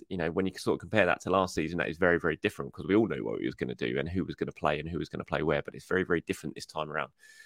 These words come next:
And, um, yeah, really big questions over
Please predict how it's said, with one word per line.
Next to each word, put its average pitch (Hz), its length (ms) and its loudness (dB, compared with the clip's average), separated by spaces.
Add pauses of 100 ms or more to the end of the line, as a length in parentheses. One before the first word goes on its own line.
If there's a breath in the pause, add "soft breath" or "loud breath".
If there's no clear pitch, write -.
(280 soft breath)
And, 85 100 -2
um, 80 280 2
yeah, 90 220 8
really 85 320 4 (120)
big 92 320 6 (400 loud breath)
questions - 560 0
over 80 380 4